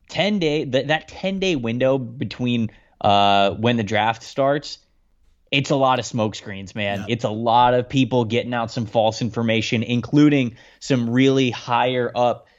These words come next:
Speaker 1: media people who get fooled by a lot of these smokescreens that come out. And so this, again, if you are on the fence about Kyler Murray, if it comes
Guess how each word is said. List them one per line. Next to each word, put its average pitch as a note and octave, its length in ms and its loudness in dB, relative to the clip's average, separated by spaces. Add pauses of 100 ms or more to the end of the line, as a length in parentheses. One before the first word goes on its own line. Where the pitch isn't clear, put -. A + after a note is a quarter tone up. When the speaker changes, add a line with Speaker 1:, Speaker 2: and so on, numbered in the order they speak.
(160)
Speaker 1:
media B2+ 400 2
people A#2 320 -4
who A#2 120 -2
get A#2 160 -2
fooled C#3+ 380 0
by G#2 120 2
a G#2+ 80 4
lot A2 180 6
of A2 80 0
these A2 180 -6
smokescreens A#2 500 -4
that A2 100 -12
come G#2 220 0
out. G#2+ 260 0
And G#2+ 100 -10
so G#2+ 380 -2 (1000)
this, D#3+ 240 0
again, C#3+ 380 0 (360)
if C3+ 160 0
you E3+ 240 -2
are D3+ 180 0
on C3+ 240 -2
the A2 80 -6
fence - 640 -6 (460)
about B2+ 920 -2 (440)
Kyler A#2 340 -2
Murray, G2+ 280 -4
if A2 140 -8
it A#2+ 100 -6
comes C3+ 280 -4